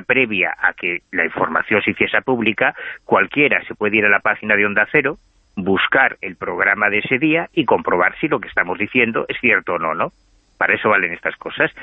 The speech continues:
No solo eso, sino que hay un montón de rosaventeros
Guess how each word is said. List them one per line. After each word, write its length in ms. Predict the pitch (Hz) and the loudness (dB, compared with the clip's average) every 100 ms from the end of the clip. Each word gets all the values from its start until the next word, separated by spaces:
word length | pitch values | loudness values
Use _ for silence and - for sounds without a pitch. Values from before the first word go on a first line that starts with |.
| - - | -18 -2
No 140 | 101 | 0
solo 260 | - 92 107 | 0 2 2
eso, 240 | - 87 78 | 2 -4 -6
sino 220 | 90 87 | -4 -4
que 240 | - 127 143 _ _ | 0 0 0 _ _
hay 300 | 90 98 - _ | 0 0 -4 _
un 260 | 113 135 131 | -4 2 4
montón 420 | 110 98 120 107 | 4 2 0 2
de 100 | 92 | 0
rosaventeros 800 | 87 90 92 98 107 139 131 | -2 -2 0 0 0 0 0